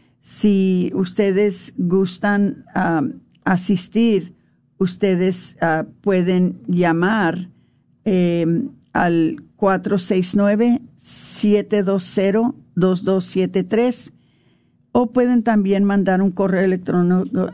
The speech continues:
electrónico a healing arroba project joseph dallas punto org.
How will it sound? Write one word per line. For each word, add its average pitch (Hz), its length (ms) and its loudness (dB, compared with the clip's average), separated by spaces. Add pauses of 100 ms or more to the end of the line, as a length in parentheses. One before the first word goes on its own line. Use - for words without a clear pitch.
electrónico 190 880 0
a 180 140 2
healing 226 720 2 (240)
arroba 185 560 0 (360)
project 190 520 0
joseph 190 500 0
dallas 170 600 0
punto 175 400 -2
org. 180 540 0